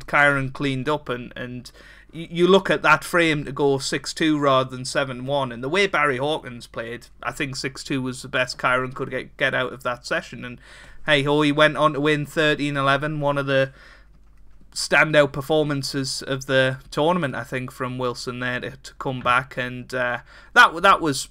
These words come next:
probably the, the pick of the, uh, second round matches for me.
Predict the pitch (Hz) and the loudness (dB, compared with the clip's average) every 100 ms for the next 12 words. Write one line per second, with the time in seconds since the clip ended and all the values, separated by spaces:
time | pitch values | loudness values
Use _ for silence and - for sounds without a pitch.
0 | - 180 156 135 127 120 120 117 95 - | 0 2 2 0 -2 -2 -2 -4 -6 -6
1 | - 180 139 131 127 123 117 - - 123 | -4 -2 -4 -4 -4 -4 -4 -12 -8 -4
2 | 117 113 - - 135 127 120 120 135 135 | -4 -4 -6 -6 -4 -2 -2 0 -4 -4
3 | 120 107 - 110 110 | -8 -8 -10 -12 -12